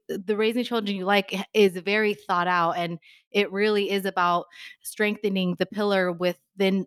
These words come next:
the foundation of your partnership in order for you to become the parents that you both wanna be. 'Cause it's not like, it's not just one person's job to be a parent. Like, you're both parents, and it, there's no excuse as to why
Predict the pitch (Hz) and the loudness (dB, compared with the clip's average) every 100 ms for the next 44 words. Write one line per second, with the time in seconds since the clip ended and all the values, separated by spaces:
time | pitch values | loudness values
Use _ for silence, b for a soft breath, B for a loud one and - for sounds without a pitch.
0 | - 190 190 180 185 196 208 180 170 170 | -4 -4 0 0 0 -2 -2 -2 -2 -4
1 | - 214 202 196 - 175 175 - 196 185 | -2 0 0 -2 -2 0 0 -2 -4 0
2 | 196 202 202 190 190 - - 175 185 - | 0 -2 -2 -2 -2 -2 -4 -2 -2 -4
3 | 214 233 196 175 - B B 190 196 185 | -2 0 0 -4 -8 B B -6 0 2
4 | 180 190 180 180 180 180 185 175 165 220 | 2 0 -4 0 0 0 -2 -2 -2 0
5 | 196 - 180 170 - 196 196 185 175 - | 0 -2 -4 -4 -2 0 2 0 -2 -6
6 | B B 220 214 233 226 208 185 202 214 | B B -4 0 0 0 -2 -2 -2 -2
7 | 202 196 175 - 196 196 - 170 175 - | -2 -4 -4 0 2 2 -2 -2 -2 0
8 | 202 185 160 180 190 175 190 190 - 196 | -2 0 -2 -2 -2 2 0 0 -2 -2
9 | 175 156 196 180 180 - - 196 190 208 | 0 -2 -2 0 0 -4 -6 -4 -2 0
10 | 208 202 - 214 208 - 185 175 196 175 | -2 -2 -6 -2 -2 0 -2 -2 -4 -2
11 | 185 180 180 | 0 0 -2